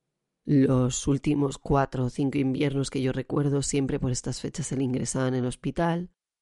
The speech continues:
le ponían un chute de esas mascarillas muy bestias que no sé exactamente qué llevaban, pero me imagino que corticoides y un montón de historias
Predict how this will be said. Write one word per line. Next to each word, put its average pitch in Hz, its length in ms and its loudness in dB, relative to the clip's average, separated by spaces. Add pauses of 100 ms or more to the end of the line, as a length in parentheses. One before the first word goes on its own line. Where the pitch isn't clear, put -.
(160)
le 143 140 0
ponían 139 320 4
un 131 220 2
chute 135 420 0
de 123 180 0
esas 123 280 -6
mascarillas 120 520 -2
muy 127 200 -2
bestias 127 500 -4
que 135 460 -4 (960)
no 139 220 6
sé 143 180 0
exactamente 120 500 0
qué 151 140 -4
llevaban, 143 520 2
pero 123 460 -4
me - 80 -8
imagino 127 320 -4
que - 60 -6
corticoides 120 680 -2
y 131 60 -6
un 123 60 -2
montón 127 220 -4
de 127 60 -2
historias 131 600 -6